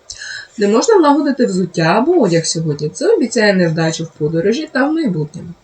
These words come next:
Існують такі прикмети про погоду в цей день. Якщо на сході сонця небо ясне, то літо буде вітряним. Вранці ясно, а до обіду з'явились хмари, до холодної погоди. Багато зірок на небі вночі, до погіршення погоди в найближчі дні.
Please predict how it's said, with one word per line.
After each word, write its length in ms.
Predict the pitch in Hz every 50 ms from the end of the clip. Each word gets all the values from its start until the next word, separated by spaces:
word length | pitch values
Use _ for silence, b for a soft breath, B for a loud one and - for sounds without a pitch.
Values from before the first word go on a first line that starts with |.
| B B B B B B B B B B B B
Існують 420 | - 226 - - 294 415 494 508
такі 220 | - 269 - 269 277
прикмети 580 | - 294 226 190 - 185 185 202 247 - 330
про 180 | - 285 247 -
погоду 420 | - 262 233 247 208 160 143 139
в 40 | 147
цей 200 | - - 147 139
день. 220 | 151 160 147 147 - _ _ -
Якщо 420 | 185 180 240 277 311 - - 294 240
на 140 | 214 214
сході 340 | 214 - - 202 175 180 220
сонця 580 | 233 - 302 254 202 180 175 - - 180 170 170 _ _ _ _ _ _ -
небо 320 | 202 202 185 160 151 151
ясне, 500 | 143 147 135 139 - - - 269 381 403 -
то 120 | - 214 185
літо 280 | 170 208 - - 330
буде 240 | 233 226 202 185 170
вітряним. 480 | 165 156 151 - - - - 165 180 185 - _ B B B B B B B B B
Вранці 480 | - 185 190 190 175 170 170 - - 170
ясно, 400 | 165 160 175 220 220 - 330 302
а 60 | 233
до 140 | 196 196 196
обіду 360 | 190 185 190 196 185 175 170
з'явились 520 | 165 - 180 170 180 175 170 165 160 -
хмари, 500 | - - 170 160 160 165 175 196 330 - - - -
до 300 | 233 190 180 190 202 277
холодної 560 | 277 320 277 202 185 190 214 220 233 247 226
погоди. 440 | 214 180 175 165 160 156 156 - 170 185 - _ _ B B B B B B B B -
Багато 460 | 180 196 190 202 208 196 190 208 208
зірок 360 | 214 247 262 269 214 185 -
на 120 | 202 190
небі 280 | 180 180 170 165 170 156
вночі, 460 | 151 160 156 165 160 - - 180 -
до 120 | 320 349 349
погіршення 640 | - 262 196 180 185 175 - - 180 170 170 165
погоди 440 | 165 - 160 160 156 156 165 208 302
в 80 | 330 320
найближчі 560 | 247 202 180 180 165 170 226 233 - - 202
дні. 220 | 185 185 165 170